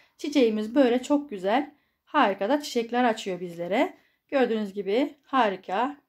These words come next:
çok güzel, çok tatlı benim prensesim. Ee, dün camları sildim. Böyle perdeleri yıkadık, dağıttık derken şöyle dedim ki, e, şöyle biraz düz duruyordu benim bu çiçekliğim burada orta yerde.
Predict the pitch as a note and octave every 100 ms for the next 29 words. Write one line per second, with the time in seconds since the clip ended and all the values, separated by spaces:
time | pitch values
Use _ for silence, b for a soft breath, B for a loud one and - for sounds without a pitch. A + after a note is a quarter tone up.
0 | _ - G#3+ A3 - A3 A3+ A3+ B3+ -
1 | G3 G#3 - A#3+ A3+ - A3 G#3+ A3 -
2 | A#3+ G#3+ G3+ F#3+ G3 F4+ - b b b
3 | b b - G#3+ G#3+ G#3 D4+ C4+ C4 B3
4 | B3+ B3+ C4 B3+ A#3 G3+ A3 A#3+ A#3 A#3
5 | C4 A#3+ A#3+ A3+ A3+ A3 A3+ A3 - G#3
6 | G#3+ G#3+ A#3+ A#3 - A3+ A#3+ A#3+ A3+ C#4+
7 | D4 B B B - - A#3+ A#3 A#3 C4+
8 | - G3 F#3+ - F#3 F#3+ F#3 F#3 - F#3
9 | - B3 A3 G#3+ A#3+ G#3 F3+ A#3+ A3+ G#3
10 | G3+ F3+ F3+ F#3 F#3+ F3+ - - F#3 F3
11 | F#3 F#3 F3+ F3 F3 F#3 - G#3 F#3+ F3+
12 | D4+